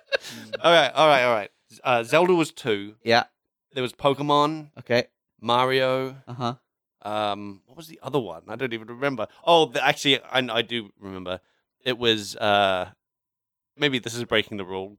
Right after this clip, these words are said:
Speaker 1: <laughs> It was, it was, uh, Zelda two, Breath of the Wild two.
Speaker 2: No, that doesn't. I feel. I, I'm pretty sure that, um,
Speaker 1: <laughs> You
Speaker 2: Zelda
Speaker 1: think
Speaker 2: counted as two because of that. I'm, I'm pretty sure.
Speaker 1: Like, I don't remember.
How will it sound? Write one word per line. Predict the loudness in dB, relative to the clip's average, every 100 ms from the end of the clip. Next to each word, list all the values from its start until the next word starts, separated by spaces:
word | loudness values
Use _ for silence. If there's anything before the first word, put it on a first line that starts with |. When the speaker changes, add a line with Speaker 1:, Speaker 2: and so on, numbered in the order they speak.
| _ _ -12
Speaker 1:
<laughs> | 0 2 2 -8 -14 -14 -12 -2 -2 -2 -6 -2 2
It |
was, | 4 2 0
it | 0 2
was, | 2 2 4
uh, | 4 2
Zelda | 2 2 0
two, | -4 0 0
Breath | 0 -4
of | -6
the | -6
Wild | -4 -4
two. | -4 -4 -2
Speaker 2:
No, | 0 4 6 6 6
that | 4 2
doesn't. | -2 -2 0
I | 0
feel. | 2 4
I, | 6 4 4
I'm | 0
pretty | 2 4 4
sure | 4 4 4
that, | 2 0 0 2
um, | 4 2 -2 -8
Speaker 1:
<laughs> |
You | 2
Speaker 2:
Zelda | 6 6
Speaker 1:
think | 4
Speaker 2:
counted | 4 2 2 -2
as | -4
two | 2 4 6
because | 2 2 4 4
of | 2
that. | 4 4 2 -2 _ _ _ _ -14 2
I'm, | 4 4
I'm | 2 2 2
pretty | 4 4 4
sure. | 4 4 4 2 -2 2
Speaker 1:
Like, | 6
I | 6
don't | 6
remember. | 6 4 2 2